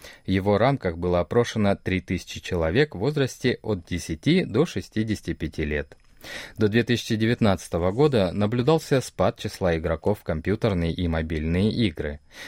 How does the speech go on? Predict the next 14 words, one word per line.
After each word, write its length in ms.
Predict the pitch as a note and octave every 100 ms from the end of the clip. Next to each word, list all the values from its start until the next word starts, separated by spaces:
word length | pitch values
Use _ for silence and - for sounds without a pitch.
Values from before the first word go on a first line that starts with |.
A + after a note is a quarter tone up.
| -
Все 240 | - F3 D#3
изменилось 500 | A#2 A2+ C#3 C3 G#2
в 60 |
две 100 | G2
тысячи 380 | F2+ F#2+ - G#2
двадцатом 600 | F2+ G#2 - G2+ - D#2
году, 360 | D#2 F2 C3+ B2+
когда 340 | E2+ F2+ A#2
в 100 | F#2+
мире 300 | F#2 C#3+ D3+
началась 520 | G#2 F2 - F2 G2
пандемия 540 | - E2 D#2 D#2 G#2+ A2+
коронавирусной 920 | E2 E2 D#2+ D2+ E2 F2+ - E2 D#2
инфекции. 680 | D#2 - D#2 - - D2